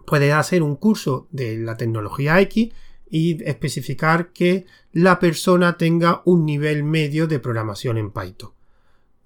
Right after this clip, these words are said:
Pensar que si pone un nivel medio de programación Python, hay determinadas cosas, determinados conceptos de Python que ya debes dar por sentado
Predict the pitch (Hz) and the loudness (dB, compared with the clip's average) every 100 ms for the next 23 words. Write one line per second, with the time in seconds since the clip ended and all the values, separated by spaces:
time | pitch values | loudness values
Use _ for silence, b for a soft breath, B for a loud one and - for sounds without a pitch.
0 | _ - 160 139 202 175 139 - 123 165 | _ 0 2 4 2 2 0 -6 0 2
1 | 156 117 117 131 131 170 127 110 110 104 | 4 2 0 0 0 0 0 -2 -6 -6
2 | 101 127 113 147 143 - 160 - 185 185 | -8 -6 -4 -2 -4 -4 -8 0 2 4
3 | 127 123 127 117 117 131 160 160 - 170 | 2 -2 -2 -2 0 0 -2 -4 -2 -2
4 | - 180 165 131 113 107 107 113 135 120 | 0 -2 0 -2 -4 -4 -6 -6 -6 -4
5 | 180 180 135 117 117 170 165 196 b b | -4 -4 -2 -2 0 -2 -2 -6 b b
6 | b 165 139 160 165 185 160 120 135 139 | b -4 0 0 4 6 4 2 -2 -2
7 | 135 117 127 123 170 151 190 | -4 -4 -4 -2 0 0 0